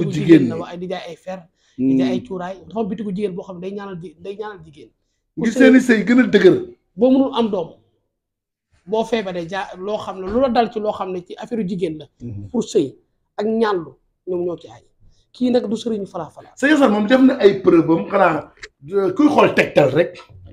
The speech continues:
Speaker 2: xam ni Sëñ Assane def na ay preuve am, loolu ñun ñëpp ci d'accord,
Speaker 1: Te
Speaker 2: sincèrement.
Speaker 1: te ngóor a man gis naa koo xam ne ba mu, ba mu commencé yëg boppam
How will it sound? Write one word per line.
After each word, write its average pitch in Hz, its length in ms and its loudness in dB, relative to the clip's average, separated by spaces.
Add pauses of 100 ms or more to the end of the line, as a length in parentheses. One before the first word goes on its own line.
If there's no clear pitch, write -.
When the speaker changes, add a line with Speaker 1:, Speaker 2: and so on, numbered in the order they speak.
(300)
Speaker 2:
xam 147 180 2
ni 175 60 2
Sëñ 185 200 -2
Assane 147 280 -4
def 170 160 0
na 160 140 -4
ay 135 240 -2
preuve 127 240 -4
am, 120 100 0
loolu 143 380 2 (220)
ñun 170 200 0
ñëpp 165 300 2
ci - 100 -18
d'accord, - 420 -12
Speaker 1:
Te - 120 -2
Speaker 2:
sincèrement. 277 360 4 (120)
Speaker 1:
te - 80 0
ngóor 277 380 10
a 240 40 10
man 240 160 6
gis 277 160 0
naa 262 160 2
koo 247 140 0
xam 190 220 -6
ne 165 100 -4 (2000)
ba 185 120 2
mu, 190 300 0
ba 185 100 4
mu 269 100 4
commencé 247 360 4
yëg 214 120 2
boppam 180 300 -2